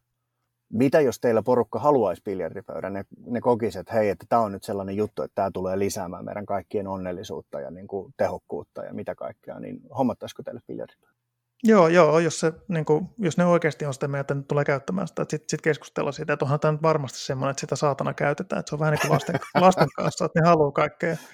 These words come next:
Speaker 2: ja sit se trampoliini seisoo sen koko kesän.
Speaker 1: Valtteri,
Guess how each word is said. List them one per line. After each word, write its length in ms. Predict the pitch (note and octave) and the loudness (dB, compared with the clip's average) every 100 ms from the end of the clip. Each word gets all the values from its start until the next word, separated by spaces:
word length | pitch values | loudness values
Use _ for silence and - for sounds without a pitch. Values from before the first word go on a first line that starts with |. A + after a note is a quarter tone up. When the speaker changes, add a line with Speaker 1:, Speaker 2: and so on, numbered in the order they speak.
| - _ _ | -20 _ _
Speaker 2:
ja 60 | C#3 | -4
sit 160 | D3 D3+ | -2 0
se 80 | |
trampoliini 520 | D#3 D3 C#3+ C#3+ C#3+ C#3+ | 0 0 2 0 -2 0
seisoo 340 | D3+ C#3+ E3 | 0 0 0
sen 140 | E3 E3 _ - _ _ - | -2 -4 _ -20 _ _ -2
koko 200 | D3+ D#3 | 2 4
kesän. 280 | D3 D3+ C#3+ | 4 4 2
Speaker 1:
Valtteri, 280 | C3 B2+ | -2 -8